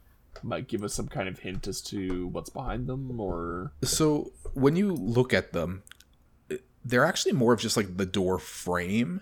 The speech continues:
Speaker 2: There's no actual door to it, but it looks like it sh-, there should be a door there, but it's just stone.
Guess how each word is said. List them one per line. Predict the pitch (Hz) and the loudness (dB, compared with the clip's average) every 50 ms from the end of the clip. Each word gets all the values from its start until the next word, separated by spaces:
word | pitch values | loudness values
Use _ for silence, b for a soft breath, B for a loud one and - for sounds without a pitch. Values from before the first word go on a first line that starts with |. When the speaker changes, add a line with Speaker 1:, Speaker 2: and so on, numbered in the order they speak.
| - - | -8 -4
Speaker 2:
There's | 107 113 120 117 120 | 0 2 2 2 4
no | 143 180 226 190 | 4 4 6 6
actual | 175 - - - 123 104 | 4 2 2 2 2 2
door | 95 - - 98 92 95 98 101 - | 2 0 0 2 2 2 2 0 -2
to | - 101 90 | -2 -2 -2
it, | - - | 0 0
but | 98 | 0
it | 101 - - | -2 0 2
looks | 117 139 - - - - | 0 0 2 2 2 2
like | 147 131 - | 2 2 2
it | 110 - - | 0 -4 -4
sh-, | - - - | -4 -6 -4
there | - 101 90 | -2 -2 0
should | - - - 92 120 143 | 0 0 0 0 0 2
be | 143 113 | 2 0
a | 95 | 0
door | 85 - 87 80 82 85 | 0 -2 -4 -4 -2 -2
there, | 85 90 104 | 0 0 0
but | 107 107 104 | 0 0 0
it's | - - | -2 0
just | - - - - - | 0 0 0 0 -2
stone. | - - 101 101 95 85 78 | 0 2 2 2 2 0 -4